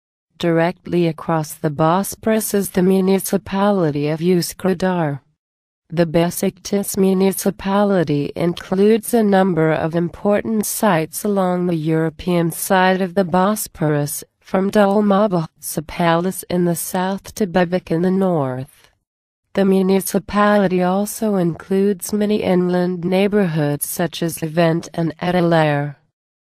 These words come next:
Some of its other well-known neighborhoods are Yildiz, Karut Çeşme, Ortaköy,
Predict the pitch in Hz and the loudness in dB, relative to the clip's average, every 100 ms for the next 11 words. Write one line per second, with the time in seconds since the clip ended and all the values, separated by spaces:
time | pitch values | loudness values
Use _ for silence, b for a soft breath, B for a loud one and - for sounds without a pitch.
0 | _ - - 185 185 - 175 170 - - | _ -16 -4 -2 -2 -2 -2 -4 -4 -2
1 | 202 202 202 196 214 220 208 196 190 190 | 0 2 2 2 2 2 2 2 2 2
2 | 202 202 160 151 147 143 - 185 185 180 | 2 0 0 0 -2 -4 -6 -2 0 2
3 | 190 196 208 220 180 202 175 143 143 - | 2 4 2 0 0 2 2 0 -2 -8
4 | - _ _ _ - 202 175 175 156 143 | -14 _ _ _ -8 -2 2 4 4 2
5 | - - 208 214 - - 160 143 135 139 | -4 -6 -2 0 -2 -4 -2 -2 -4 -14
6 | _ 170 165 - 175 - 214 220 220 214 | _ -2 -2 -2 -8 -6 0 2 4 4
7 | 151 135 | 2 -4